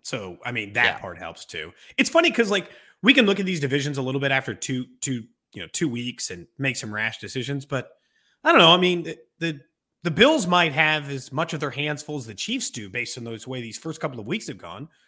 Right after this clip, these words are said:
Speaker 1: Because Denver, as much as we talked about Cincinnati having no offense, Denver also looks lost offensively. And their coach is, it's like, I, I don't know what the best way to describe his current, but it's,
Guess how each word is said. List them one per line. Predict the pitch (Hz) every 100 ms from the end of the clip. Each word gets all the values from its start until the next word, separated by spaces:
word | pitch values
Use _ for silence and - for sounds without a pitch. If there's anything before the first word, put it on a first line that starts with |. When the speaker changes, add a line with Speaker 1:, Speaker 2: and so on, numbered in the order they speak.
| _ _ -
Speaker 1:
Because | 165 - 143
Denver, | 101 123 240 302 117 92 98
as | 151
much | 202 240
as | 190
we |
talked | 180 180
about | 143 -
Cincinnati | 190 98 143 226 104
having | 101 92
no | 92 87
offense, | 90 143 165 - _ _
Denver | 127 285 247 202 - -
also | 330 - 226
looks | 120 104 -
lost | 101 87 -
offensively. | 95 110 - 196 226
And | 196
their | 190 185
coach | - 294 320 277 - - _ _ _ _ _ _ _
is, | 208 208 190 -
it's | 190 - - - _ _ _ _ _ _ -
like, | 139 131
I, | 180 240 240
I | 214
don't | 214 180
know | 165 160 160
what | 143 131
the | 110
best | 95 - 139 143 -
way | 131 123
to | 113
describe | 104 - 117 110 104
his | 107 107
current, | - 208 156 -
but | 135 165
it's, | 190 190 -